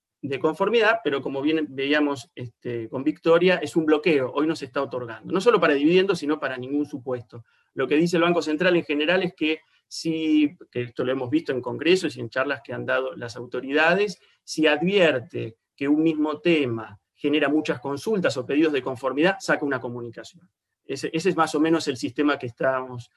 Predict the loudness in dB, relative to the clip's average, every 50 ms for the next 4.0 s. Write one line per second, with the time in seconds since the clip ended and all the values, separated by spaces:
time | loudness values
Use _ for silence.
0 | _ _ _ -12 -10 -4 -4 -4 -4 -4 -8 -8 -10 -10 -12 -12 -14 -16 -20 _
1 | _ _ _ _ -2 0 0 2 2 2 2 0 -4 -4 -2 0 0 0 -2 -4
2 | _ 0 2 4 4 4 2 2 0 0 0 0 -2 0 0 0 2 4 2 4
3 | 4 2 0 0 -2 -4 -6 -8 -8 -6 -6 -6 -8 -12 -16 -18 -20 -20 _